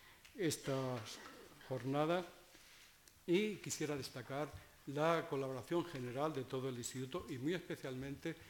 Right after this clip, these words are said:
de esta comisión que hemos formado para el ochenta aniversario, que sí que hace un seguimiento de todos los actos que estamos haciendo, pues yo sé la implicación que ha supuesto para ellos participar en esta, en toda esta serie de actos.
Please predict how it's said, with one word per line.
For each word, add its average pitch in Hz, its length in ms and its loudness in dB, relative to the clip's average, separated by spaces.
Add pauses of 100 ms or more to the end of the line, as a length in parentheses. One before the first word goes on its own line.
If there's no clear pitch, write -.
(200)
de 147 100 -4
esta 165 240 2
comisión 147 380 -2
que 139 140 -4
hemos 127 240 -2
formado 135 580 -4
para 123 180 -8
el 120 120 -8
ochenta 135 340 -6
aniversario, 127 640 -6
que 117 120 -12
sí 151 180 -6
que 147 100 -12 (280)
hace 147 180 -4
un 135 80 -2
seguimiento 135 580 0
de 117 120 -6
todos 143 180 -6
los 135 140 -6
actos 143 300 -6
que - 100 -14
estamos 127 320 -10
haciendo, 147 340 -4
pues 120 140 -8
yo 127 80 -4
sé 139 240 0 (600)
la 156 160 4
implicación 147 600 0
que 151 100 -2
ha 131 60 0
supuesto 131 440 -4
para 120 260 -4
ellos 143 260 -2
participar 120 680 -8
en 120 100 -4
esta, 120 220 -4 (640)
en 123 140 -10
toda 147 240 0
esta 131 200 -8
serie 127 340 -4
de 120 160 -6
actos. 127 360 -8